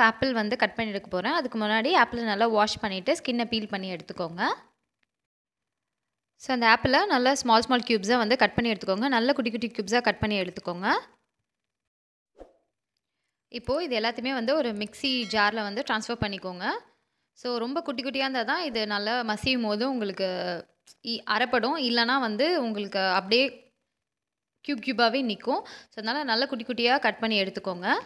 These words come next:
நெக்ஸ்ட்டு, இப்போ இது கூட நான் காய்ச்சி ஏற்கனவே ஆற வச்சு பால் வச்சிருக்கேன். So, நல்லா கேட்டுக்கோங்க, காய்ச்சின பால், ப-, பச்சை பால் வந்து ஊத்தாதீங்க. So, அதை வந்து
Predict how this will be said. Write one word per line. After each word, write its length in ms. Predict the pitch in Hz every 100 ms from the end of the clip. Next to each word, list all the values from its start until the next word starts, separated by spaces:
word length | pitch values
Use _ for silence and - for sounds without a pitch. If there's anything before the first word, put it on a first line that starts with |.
| - _ _ _ _ _ _ _ _ _ _ _ _ _ _ _ 214
நெக்ஸ்ட்டு, 340 | 226 - 277 349 -
இப்போ 140 | - 233
இது 100 | 214 -
கூட 160 | 254 277 403
நான் 140 | 233 -
காய்ச்சி 340 | 220 247 262 294
ஏற்கனவே 360 | 233 226 233 254 262
ஆற 100 | 214 262
வச்சு 180 | 226 269 233
பால் 220 | 214 233
வச்சிருக்கேன். 440 | 208 - 185 214 294
So, 60 | 247
நல்லா 200 | 202 214 277 233
கேட்டுக்கோங்க, 340 | 233 214 202 285
காய்ச்சின 460 | 247 233 269 - 247 220
பால், 220 | 202 370 370
ப-, 160 | 233 - -
பச்சை 240 | 233 311 269
பால் 160 | 247 208
வந்து 140 | 233 285
ஊத்தாதீங்க. 440 | 247 220 190 180 233 494 - - _ _ -
So, 60 | 240
அதை 120 | - 233
வந்து 200 | 233 294